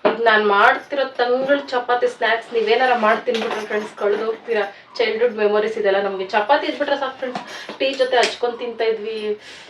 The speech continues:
ಆ, ಇಲ್ಲಾಂದ್ರೆ ಈ ತರ ಮಾಡ್ಕೊಟ್ಬಿಡ್ತಿದ್ರು ನಮ್ ಮನೆಗಳಲ್ಲಿ. ಸೂಪರ್ ಆಗಿರೋದು. ಬೆಲ್ಲ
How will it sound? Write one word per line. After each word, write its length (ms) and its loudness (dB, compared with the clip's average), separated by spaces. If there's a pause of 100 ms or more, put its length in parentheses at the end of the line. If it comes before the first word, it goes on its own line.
(360)
ಆ, 160 -2
ಇಲ್ಲಾಂದ್ರೆ 360 6
ಈ 40 0
ತರ 160 2
ಮಾಡ್ಕೊಟ್ಬಿಡ್ತಿದ್ರು 760 2
ನಮ್ 180 2
ಮನೆಗಳಲ್ಲಿ. 520 4 (100)
ಸೂಪರ್ 340 -4
ಆಗಿರೋದು. 600 0 (3250)
ಬೆಲ್ಲ 240 0